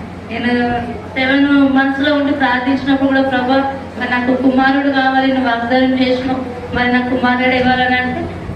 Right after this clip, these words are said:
ప్రభు మాట్లాడిండు, "నీకు ప్రవక్త నేను ఇవ్వబోతున్నాను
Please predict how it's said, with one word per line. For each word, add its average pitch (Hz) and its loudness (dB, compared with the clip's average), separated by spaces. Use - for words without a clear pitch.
ప్రభు 277 0
మాట్లాడిండు, 254 -4
"నీకు 240 0
ప్రవక్త 277 -2
నేను 294 0
ఇవ్వబోతున్నాను 269 0